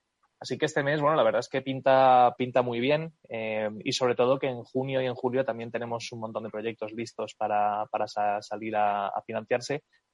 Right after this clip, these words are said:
eh, y con promotores de primer nivel, ¿no? El proyecto de Denia que comentabas, pues ese proyecto lo hemos hecho con Inmobiliaria Espacio, que para el que no les conozca, pues, eh, son los culpables de que hayan dos de las cinco torres en, en Madrid,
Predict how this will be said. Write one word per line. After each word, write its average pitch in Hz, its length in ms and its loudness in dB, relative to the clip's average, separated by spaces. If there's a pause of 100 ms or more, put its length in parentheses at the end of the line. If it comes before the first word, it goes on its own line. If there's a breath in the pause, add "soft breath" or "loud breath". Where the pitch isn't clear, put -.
(180)
eh, - 160 -8
y 131 60 -2
con 127 160 0
promotores 123 420 2
de 147 60 2
primer 120 260 -2
nivel, 123 300 0
¿no? 143 80 -4
El 196 80 -6
proyecto 117 340 -4
de 120 100 0
Denia 127 400 -2
que 127 120 -6
comentabas, 120 560 -4
pues 113 160 -12
ese 110 100 -18
proyecto 117 260 -6
lo 117 100 -2
hemos 117 180 -10
hecho 120 180 -16
con 113 140 -10
Inmobiliaria 107 540 -6
Espacio, 143 440 -4 (500)
que 110 80 -12
para 101 200 -4
el 98 80 -8
que 101 120 -8
no 101 100 -6
les 107 120 -8
conozca, 107 400 -4
pues, - 260 -12
eh, 101 180 -6
son 107 220 -8
los 107 100 -8
culpables 113 460 0
de 107 100 -4
que - 80 0
hayan 110 300 0
dos 113 160 -2
de 110 40 0
las 107 140 0
cinco 110 240 -4
torres 110 400 -2
en, 104 360 -8
en 110 140 -6
Madrid, 110 360 0